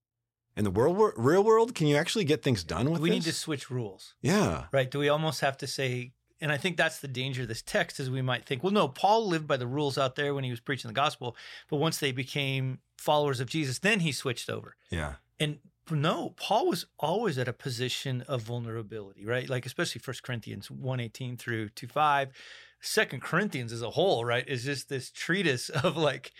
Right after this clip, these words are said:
Speaker 2: what it meant to be God's people, to put yourself at this position of vulnerability.
Speaker 1: Yeah.
Speaker 2: And so does the church choose to operate in the imitation of King Jesus by how we choose to live, not only in the sphere of our local church, but the sphere of just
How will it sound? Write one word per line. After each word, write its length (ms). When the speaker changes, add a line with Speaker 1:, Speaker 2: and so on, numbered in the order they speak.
Speaker 2:
what 200
it 100
meant 280
to 100
be 160
God's 240
people, 300
to 80
put 180
yourself 440
at 260
this 200
position 480
of 120
vulnerability. 960
Speaker 1:
Yeah. 300
Speaker 2:
And 140
so 160
does 220
the 80
church 640
choose 400
to 100
operate 540
in 180
the 180
imitation 640
of 100
King 280
Jesus 720
by 160
how 300
we 300
choose 380
to 100
live, 280
not 180
only 180
in 120
the 60
sphere 340
of 180
our 160
local 300
church, 420
but 160
the 80
sphere 340
of 280
just 360